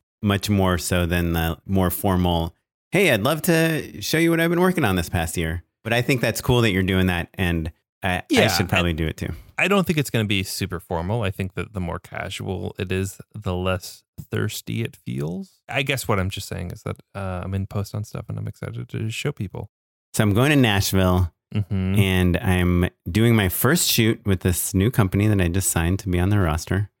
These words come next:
Speaker 1: We've pitched on a few things, but this is the first one that we got and that we're gonna shoot.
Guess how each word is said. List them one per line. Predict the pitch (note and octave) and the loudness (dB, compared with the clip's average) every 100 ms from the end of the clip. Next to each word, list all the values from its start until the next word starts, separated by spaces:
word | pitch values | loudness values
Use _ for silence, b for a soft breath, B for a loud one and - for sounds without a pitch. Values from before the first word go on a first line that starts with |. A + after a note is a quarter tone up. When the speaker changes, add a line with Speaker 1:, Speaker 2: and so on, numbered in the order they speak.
| _ - | _ -2
Speaker 1:
We've | G#2+ A#2 G#2+ | 2 2 2
pitched | - C3+ - | 2 2 2
on | C3+ | 2
a | B2 | 4
few | B2 A2+ | 2 2
things, | A2 G#2 | 2 2
but | G2+ | 2
this | G2 | 2
is | G2 | 0
the | |
first | G2+ - G2+ - | 0 0 0 0
one | G2+ F#2+ F#2 F#2 | 2 4 4 4
that | F2 E2+ - _ _ _ _ - | 2 0 -4 _ _ _ _ -4
we | E2+ E2+ E2 D#2+ D#2 D2 | 0 2 2 2 -2 -4
got | A2+ C3+ D#3+ - | -2 0 -2 -4
and | G2+ G2 F#2+ | -2 2 2
that | F#2 | 2
we're | G2 | 2
gonna | F#2 F#2 | 2 2
shoot. | - G2 G2 | 2 0 0